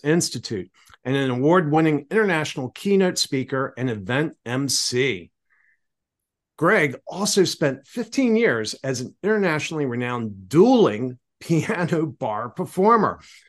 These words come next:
uh, performing professionally on five of the seven continents. As the creator of the tip jar culture, Greg helps transform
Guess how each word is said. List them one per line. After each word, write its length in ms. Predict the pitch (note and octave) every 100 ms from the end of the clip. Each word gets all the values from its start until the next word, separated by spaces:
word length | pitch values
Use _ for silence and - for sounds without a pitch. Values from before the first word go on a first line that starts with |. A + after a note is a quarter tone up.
| _
uh, 200 | F3+ F#3
performing 580 | E3+ F#3 - G#3+ A3+ F#3
professionally 800 | D3 C3 - A#3+ - F3+ D3 D3 - _ _ _
on 280 | C#3 C#3+ B2+ - _
five 600 | B2 C#3+ D3 E3 E3 C3 - -
of 260 | C#3 C3
the 140 | B2 D3
seven 680 | - - C3+ C3 C#3 B2 -
continents. 760 | - C#3 C#3 A2 G2+ - - - _ _ _ _ - _ -
As 300 | B2 C#3+ C#3
the 80 | C3+
creator 500 | - D3 D3+ D#3+ D#3
of 80 | C3+
the 80 |
tip 300 | B2 - E3+
jar 280 | - E3+ D3+
culture, 440 | - D#3+ D#3 E3 D3+
Greg 500 | A2 D#3 D#3 C3+ - - -
helps 260 | D#3+ -
transform 800 | - E3+ F#3+ F#3+ - F3+ E3 D#3